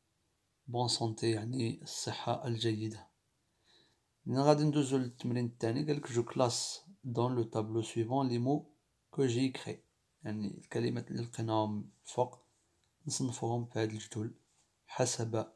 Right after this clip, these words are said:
لي مالادي، يعني الأمراض، ثم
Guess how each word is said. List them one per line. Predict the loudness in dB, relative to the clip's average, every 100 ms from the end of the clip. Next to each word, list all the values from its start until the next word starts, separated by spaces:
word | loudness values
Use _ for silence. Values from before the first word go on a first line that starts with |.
| _ -2
لي | 0
مالادي، | 2 4 2 0 -4 -8 _ _ _ _ _
يعني | -4 -4
الأمراض، | -2 -2 0 -2 -4 -18 -12
ثم | -4 -2 0